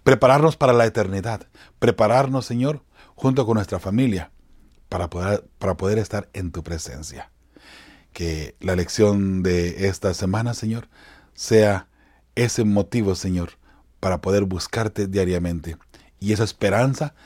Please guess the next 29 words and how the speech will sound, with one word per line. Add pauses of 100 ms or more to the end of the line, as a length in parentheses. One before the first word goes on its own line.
(200)
que
solamente
la
encontramos
en
ti. (440)
En
el
nombre
de
tu
Hijo
amado,
Cristo
Jesús. (280)
Amén. (2250)
Teniendo
la
seguridad
que
Jesús
está
con
nosotros,
mis
hermanos,
vamos
a
poder